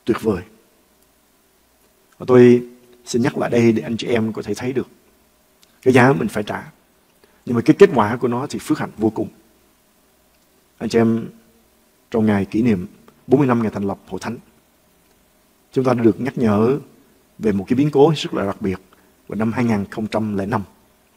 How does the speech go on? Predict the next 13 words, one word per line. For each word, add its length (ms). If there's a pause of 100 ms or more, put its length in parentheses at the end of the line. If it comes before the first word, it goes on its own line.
(320)
ở 160
tại 460 (760)
Đại 140
hội 240 (1200)
biến 160
đổi 440
thế 140
giới 280 (2000)
tại 160
Jakarta, 560
thủ 200
đô 320
của 380